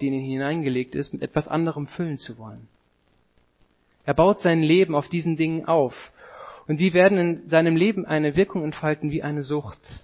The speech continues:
weil er immer mehr braucht, um mehr zu, um Zufriedenheit zu empfinden, um Zufriedenheit zu erleben. Und dabei zerstört er sich selbst, Menschen in seiner, in seiner Umgebung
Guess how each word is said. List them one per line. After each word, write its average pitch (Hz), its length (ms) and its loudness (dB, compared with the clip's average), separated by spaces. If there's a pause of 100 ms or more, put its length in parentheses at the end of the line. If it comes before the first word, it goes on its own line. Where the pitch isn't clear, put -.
(160)
weil 139 180 4
er 156 80 2
immer 185 240 2
mehr 180 340 4
braucht, 131 600 -4 (380)
um 139 180 -2
mehr 147 180 2
zu, - 180 -10 (140)
um 151 160 -2
Zufriedenheit 156 720 -4
zu - 140 -10
empfinden, 131 440 -8
um 127 240 -10
Zufriedenheit 160 640 -6
zu - 140 -8
erleben. 135 560 -4 (1120)
Und 143 260 0
dabei 165 300 8
zerstört 165 560 2
er 156 140 2
sich 135 200 -12
selbst, - 480 -2
Menschen 151 540 0
in 131 60 -4
seiner, 131 340 -2 (540)
in 139 180 -2
seiner 135 220 2
Umgebung 156 560 -2